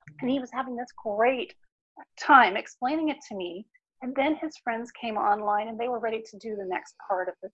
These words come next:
the discussion. Well, it's summer break when we're recording this.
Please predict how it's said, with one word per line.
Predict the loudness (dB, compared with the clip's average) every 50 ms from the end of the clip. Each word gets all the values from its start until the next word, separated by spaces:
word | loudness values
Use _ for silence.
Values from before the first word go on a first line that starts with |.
| _ -20 _ _
the | -20
discussion. | -20 _ -14 -4 -4 -4 -4 -4 -8 -12 -12 -12 _ _ _ _ -20 -20 -20 -20 _ _ _ _ _ _ -4
Well, | -2 -2 0
it's | -2 -2 -2 -2 -10 -4
summer | -2 -2 0 0 0 -2 0
break | 2 2 2 2 0 -2
when | -2 0
we're | 2 2
recording | 0 0 -2 -2 -2 -2 -2 -2 -4
this. | -2 0 0 0 0 -2 -6 -12